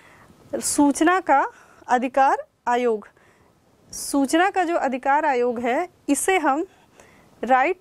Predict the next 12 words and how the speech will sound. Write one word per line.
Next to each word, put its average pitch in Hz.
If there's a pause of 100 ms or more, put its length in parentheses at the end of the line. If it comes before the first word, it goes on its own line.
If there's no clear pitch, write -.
to 320
Information 302
Commission 277
भी 285
कहते 285
हैं। 311 (840)
जो 269
Right 277
to 370
Information 302
Commission 262
है, 262